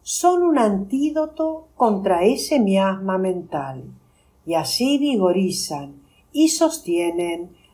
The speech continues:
la existencia. El conocimiento innecesario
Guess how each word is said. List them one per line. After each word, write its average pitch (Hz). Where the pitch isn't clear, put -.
la 220
existencia. 147
El 294
conocimiento 311
innecesario 175